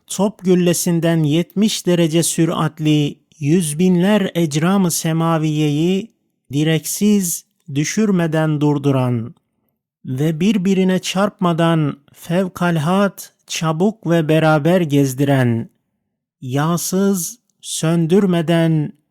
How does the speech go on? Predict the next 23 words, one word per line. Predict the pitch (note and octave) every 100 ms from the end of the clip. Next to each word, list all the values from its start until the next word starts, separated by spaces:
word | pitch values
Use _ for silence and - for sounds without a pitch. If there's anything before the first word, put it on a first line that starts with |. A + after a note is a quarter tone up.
| -
mütemadiyen | D3 D#3+ - F#3 F3+ G#3+ G3+ F3 E3+ E3 D#3 -
o | - D#3+
hadsiz | E3+ E3 - - G#3 F#3+ E3
lambaları | D#3 E3 D#3+ D#3 D#3 D#3
yandıran | C#3+ C#3+ D3 C#3+ D3 D3+ E3+ E3 - _ _ _ _ _ _
ve | B2+ C#3+
hiçbir | D#3 F3+ - - G3+ A3+
gürültü | F3 E3 F3 F3 E3 A3 G3+
ve | F#3
ihtilal | D#3+ C#3+ - E3+ E3+ D#3+
çıkartmadan, | - E3 - F3+ F#3 - D3 C3+ B2+ A#2+ A2+ A2 _ _ _ _ _ _ _ -
o | D#3+ G3
nihayetsiz | F#3 D3 F#3 F#3+ F#3+ F3 - A3+ F#3+ D#3+
büyük | E3 F3+ A3 -
kütleleri | - F#3 F3 F3 E3+ E3
idare | D#3+ D3+ D#3 D#3 D#3+ F3+
eden | C#3 D3 C#3+ B2+ A#2+ - _ _ _ _ _ _ -
ve | C3+ D3+
güneş | C#3+ E3 E3 G#3+ - -
ve | F3
kamerin | E3+ - E3+ F3 F3 G#3 F#3+
vazifeleri | E3 C#3+ E3+ E3 F3 E3+ E3+ F#3+
gibi | D#3+ D#3+ E3 D#3+ D3+